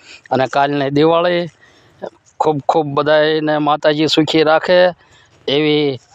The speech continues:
શુભકામના દિવાળીની. અને અભિનંદન આપું છું. અને આપણા વીડિયો જોવે છે,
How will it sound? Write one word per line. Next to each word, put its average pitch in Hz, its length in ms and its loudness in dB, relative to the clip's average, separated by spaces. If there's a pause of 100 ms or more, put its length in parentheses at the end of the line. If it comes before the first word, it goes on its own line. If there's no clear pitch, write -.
શુભકામના 185 640 -2 (460)
દિવાળીની. 190 580 0 (640)
અને 147 200 2 (920)
અભિનંદન 170 640 0
આપું 180 280 -2
છું. 185 160 2 (140)
અને 151 140 0
આપણા 143 340 0
વીડિયો 151 400 0
જોવે 175 280 2
છે, 175 100 4